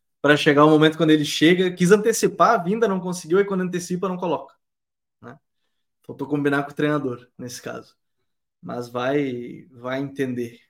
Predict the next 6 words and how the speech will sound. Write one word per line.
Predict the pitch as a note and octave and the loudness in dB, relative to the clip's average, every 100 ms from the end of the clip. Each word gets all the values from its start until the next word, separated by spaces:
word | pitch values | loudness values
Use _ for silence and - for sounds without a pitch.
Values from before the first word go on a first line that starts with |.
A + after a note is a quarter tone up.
| _ _ _ | _ _ _
Vai | - C3+ D3 | -6 -2 -2
entender | C#3 C3+ - C3 B2 B2 A#2+ _ _ _ _ _ | -4 -10 -10 -10 -8 -10 -10 _ _ _ _ _
algumas | C3 B2+ C3 C3 B2 | -8 -4 -2 -2 0
dessas | B2+ B2+ | -2 -2
situações. | - C#3 C#3 - B2 | -4 -4 -4 -8 -10
Então, | - G3 B3 | 0 4 4